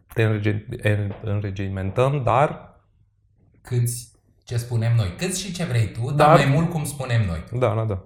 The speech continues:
Speaker 1: Dar mi se pare un, un trade-off foarte bun pentru perioada aia în care mă gândesc că oportunitățile pentru un muzician de etnie nu erau extraordinare.
Speaker 2: Erau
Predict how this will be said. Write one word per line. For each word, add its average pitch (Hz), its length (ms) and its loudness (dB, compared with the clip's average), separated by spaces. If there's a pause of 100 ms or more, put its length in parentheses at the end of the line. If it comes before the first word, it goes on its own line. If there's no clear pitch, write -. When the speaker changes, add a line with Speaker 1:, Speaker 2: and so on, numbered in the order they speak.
(100)
Speaker 1:
Dar 220 300 0 (200)
mi 175 80 0
se 175 100 0
pare 165 200 6
un, 156 420 4
un 143 180 2
trade-off 135 400 2
foarte 123 240 0
bun 87 500 -4
pentru 101 500 -4
perioada 104 340 -2
aia 101 120 -2
în 101 80 -4
care 101 460 -4 (500)
mă - 120 -20
gândesc 101 260 -4
că - 100 -8
oportunitățile 101 920 -4 (420)
pentru 92 440 -8
un 90 280 -8 (640)
muzician 95 920 -4 (140)
de 92 120 -4
etnie 95 680 -6
nu 90 120 -6
erau 85 440 -4
extraordinare. 82 800 -6 (840)
Speaker 2:
Erau 101 480 -4